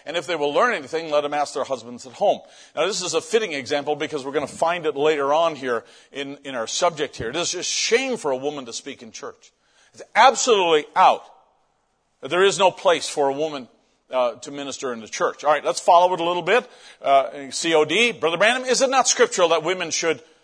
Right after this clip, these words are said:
not speak in church? That's a double negative. Uh, stay with me. Is it not scriptural that women should not speak in the church? Isn't it correct according to Scripture that women shouldn't preach in church? He said, "That is true."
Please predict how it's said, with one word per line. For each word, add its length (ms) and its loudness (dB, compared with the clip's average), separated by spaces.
not 280 2
speak 360 -6
in 100 -6
church? 260 -2
That's 180 -10
a 60 -4
double 340 2
negative. 480 -2
Uh, 360 2
stay 320 -4
with 200 -4
me. 200 -6
Is 220 -2
it 120 6
not 240 0
scriptural 720 -2
that 200 -4
women 360 0
should 280 -2
not 340 0
speak 480 -8
in 200 -12
the 80 -10
church? 580 -14
Isn't 260 -6
it 100 -8
correct 400 -2
according 360 -8
to 100 -12
Scripture 380 -12
that 140 -8
women 220 -12
shouldn't 320 -16
preach 240 -18
in 140 -20
church? 360 -18
He 80 -12
said, 220 -4
"That 160 -4
is 120 -8
true." 260 -8